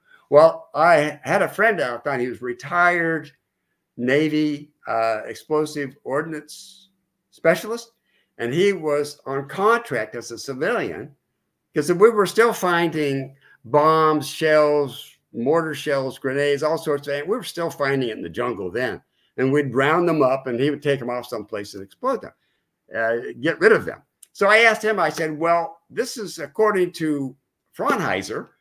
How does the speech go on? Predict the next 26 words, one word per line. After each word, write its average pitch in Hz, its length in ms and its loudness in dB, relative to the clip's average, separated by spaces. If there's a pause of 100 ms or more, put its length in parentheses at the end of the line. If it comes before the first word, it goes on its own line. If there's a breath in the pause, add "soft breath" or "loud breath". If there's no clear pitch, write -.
(580)
they 190 160 2
had 202 260 2
chemical 160 800 -2 (400)
shells 214 380 0
for 127 180 -6
their 123 380 -8 (340)
one 147 220 -6
fifty-fives. 151 640 -6 (320)
Do 151 80 -4
you 156 40 -2
know 160 100 -6
what 151 120 -8
happened 165 360 -8
to 78 120 -16
them?" 50 220 -18 (500)
He 95 100 -12
says, 110 300 -8 (540)
"Look, 180 280 4
I 120 140 2
hope 208 240 -2
you're 165 120 -2
not 160 220 2
gonna 147 140 -4
go 120 260 -2
advertise 139 800 -4
that. - 360 -12